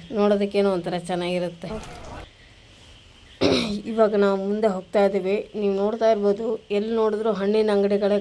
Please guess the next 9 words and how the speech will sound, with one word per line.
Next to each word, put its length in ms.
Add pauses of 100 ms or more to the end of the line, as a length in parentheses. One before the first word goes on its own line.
ಕಾಣಿಸ್ತಾ 420
ಇದೆ. 120 (260)
ಇಲ್ಲಿ 240
ಇರೋದನ್ನೆಲ್ಲ, 600 (200)
ಇಲ್ಲಿ 240
ಇರೋದೆಲ್ಲ 420 (340)
ಹಣ್ಣಿನ 360
ಅಂಗಡಿಗಳೇ, 460 (1120)
ಒಂದಕ್ಕಿಂತ 540